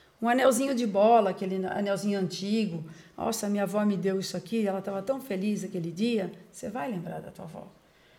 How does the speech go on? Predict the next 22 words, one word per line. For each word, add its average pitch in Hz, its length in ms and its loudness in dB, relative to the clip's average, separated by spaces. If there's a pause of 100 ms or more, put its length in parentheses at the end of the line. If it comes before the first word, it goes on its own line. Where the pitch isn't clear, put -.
(220)
Você - 160 -4
vai 226 160 6
olhar 220 260 6
o, 208 80 2
o, 196 500 2
o, 185 40 4
aquele, - 540 0
a - 60 -2
medalhinha 196 680 2
que - 80 -8
você 214 140 0
ganhou 190 340 2
da 220 100 0
tua 240 180 -2
madrinha, 208 760 0 (320)
lembrança 214 580 2
do 226 140 0
seu 226 240 2
batizado, 190 800 -2 (380)
com - 100 -8
a 180 80 -2
data. 175 460 0